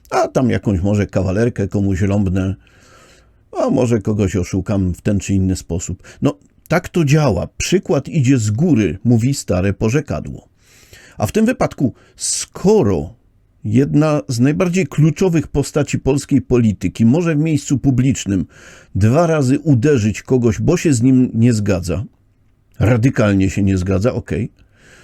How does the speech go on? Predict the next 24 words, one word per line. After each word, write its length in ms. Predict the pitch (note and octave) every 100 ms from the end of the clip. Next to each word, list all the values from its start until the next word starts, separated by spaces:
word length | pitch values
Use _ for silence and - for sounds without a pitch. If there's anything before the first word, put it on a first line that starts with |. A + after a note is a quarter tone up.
| - _ _ _ _ _ _ _ _ - - -
to 120 | B2+
co 140 | C#3+
to 140 | - A#2+
oznacza? 480 | A2+ G#2+ - C3 F#3 _ _ _ _ _
No, 180 | - E3
że 120 | G#3+
można, 440 | D4+ F#4 F#3+ - - _ _ _ _
że 200 | A#2+ A#2+
dopuszczamy 760 | D3 - - F#3+ - A#3 G#3+ D3+
przemoc 680 | - - E3+ D#3+ E3 - - _ _ _ _ _
w 100 | A2+
dyskursie 760 | G#2 E3 - - A#2 G2 G#2 F#2+ - _ -
publicznym. 720 | A#2 F2+ G2 - - - - _ _ _ _ _ _ _ _ _ _ _ _ _ _ _ _ _
Można 320 | B2 E3 E3 D#3+
dać 180 | D#3
po 140 | - D3+
pysku, 380 | B2+ - - -
tak? 280 | - -
Od 120 | - G#2+
dzisiaj, 440 | G#2 F#2+ - -
od 160 | - -
wczoraj, 360 | - B2 A2 F#2+
od 220 | F#2+ _
tygodnia. 520 | G#2+ G2+ F2 B1